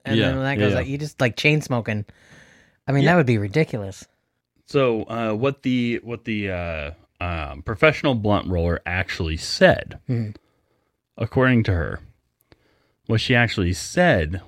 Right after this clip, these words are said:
Speaker 2: was that, uh, she has twisted four hundred fifty thousand blunts since she started working for Snoop Dogg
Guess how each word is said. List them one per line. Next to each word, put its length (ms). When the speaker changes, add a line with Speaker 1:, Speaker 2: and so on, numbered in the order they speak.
Speaker 2:
was 320
that, 560
uh, 240
she 220
has 300
twisted 720
four 320
hundred 420
fifty 320
thousand 720
blunts 720
since 340
she 360
started 520
working 600
for 240
Snoop 400
Dogg 380